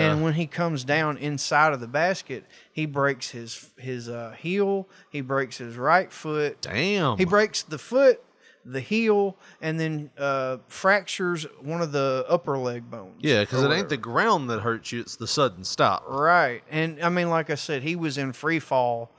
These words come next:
Speaker 1: I don't know how many feet, but it was fucking scary, you know.
Speaker 2: Dang.
Speaker 1: And, um, like I said, he said breaking your heel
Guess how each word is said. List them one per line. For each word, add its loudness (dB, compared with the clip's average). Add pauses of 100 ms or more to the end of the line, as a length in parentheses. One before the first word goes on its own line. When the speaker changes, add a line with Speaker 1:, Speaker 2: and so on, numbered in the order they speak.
(260)
Speaker 1:
I 6
don't 4
know -2
how 2
many -4
feet, -8
but -6
it -10
was -12
fucking -6 (200)
scary, -2 (120)
you -10
know. -10 (380)
Speaker 2:
Dang. -8
Speaker 1:
And, 0
um, -2 (520)
like 0
I -2
said, -2 (100)
he -6
said -2
breaking -2
your -8
heel -12